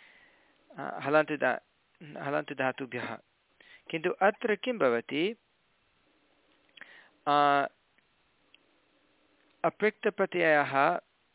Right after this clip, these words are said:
प-, परे अस्ति चेत्, म्, अदादि, अ, म्, अद-, क्षम्यताम्, अदादौ, अद्-, अ-, अद् धातौ, अद् धातौ अपृक्तप्रत्ययः परे अस्ति चेत्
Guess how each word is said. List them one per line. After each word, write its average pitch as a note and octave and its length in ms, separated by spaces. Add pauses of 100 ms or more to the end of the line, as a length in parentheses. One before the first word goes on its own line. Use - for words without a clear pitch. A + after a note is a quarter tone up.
(160)
प-, D#3+ 180 (160)
परे F#3 280
अस्ति F3 280
चेत्, E3+ 460 (220)
म्, E3 180 (400)
अदादि, D3+ 560 (360)
अ, D3+ 40
म्, C#3+ 360
अद-, D3 400
क्षम्यताम्, C3 500 (100)
अदादौ, D3 540
अद्-, C3+ 320 (640)
अ-, C#3 240
अद् D#3 300 (340)
धातौ, C3+ 520 (720)
अद् D3 260
धातौ C#3 540 (480)
अपृक्तप्रत्ययः C#3+ 1040 (220)
परे D3+ 240
अस्ति D#3 280
चेत् F3 560